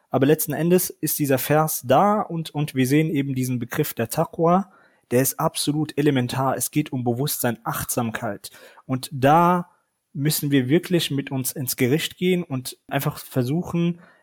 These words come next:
darüber zu reflektieren, wie achtsam leben wir. Also nicht nur, wie achtsam verrichte ich mein Gebet, also das ist ja auch schon aller Ehren wert, dass wir achtsam beten, aber wie achtsam treffe ich Entscheidungen? Und das tri-, und, und das bezieht sich, der Anspruch eines Muslims ist es dann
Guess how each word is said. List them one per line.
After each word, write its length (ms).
darüber 320
zu 120
reflektieren, 640
wie 240
achtsam 500
leben 560
wir. 360
Also 180
nicht 280
nur, 180
wie 140
achtsam 380
verrichte 400
ich 160
mein 220
Gebet, 580
also 160
das 180
ist 40
ja 260
auch 140
schon 160
aller 220
Ehren 240
wert, 300
dass 160
wir 120
achtsam 340
beten, 360
aber 280
wie 180
achtsam 720
treffe 340
ich 260
Entscheidungen? 760
Und 200
das 160
tri-, 280
und, 220
und 100
das 120
bezieht 380
sich, 160
der 160
Anspruch 380
eines 340
Muslims 560
ist 180
es 280
dann 400